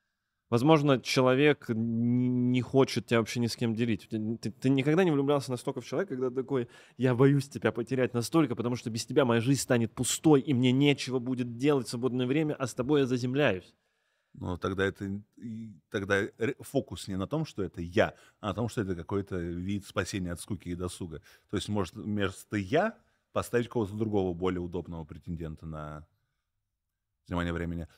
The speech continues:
Speaker 2: А вот в последнем выпуске "Разгонов", вот этот, которому говорили, что тридцать девять лет, а ему не тридцать девять, это кто? Это Марат.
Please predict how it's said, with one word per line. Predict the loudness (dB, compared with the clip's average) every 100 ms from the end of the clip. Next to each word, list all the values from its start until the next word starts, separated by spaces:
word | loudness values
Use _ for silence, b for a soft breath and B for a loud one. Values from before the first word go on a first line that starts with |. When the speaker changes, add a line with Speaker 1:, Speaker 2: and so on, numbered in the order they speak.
| b
Speaker 2:
А | -2
вот | 0 -2
в | -4 -6
последнем | -4 -4 -2 -2
выпуске | -2 -2
"Разгонов", | 0 0 0 -2 -2
вот | -4 -2
этот, | -4 -4
которому | -12 -6 -4 -2 -4 b b b
говорили, | -2 2 2
что | 0 -2
тридцать | -4 -4 -2
девять | -2 -2
лет, | -2
а |
ему | -2 -2
не | -4
тридцать | -6 -8 -8
девять, | -4 -4 -4
это | -8 -12
кто? | -10 -4
Это | -4 -2
Марат. | 0 0 -2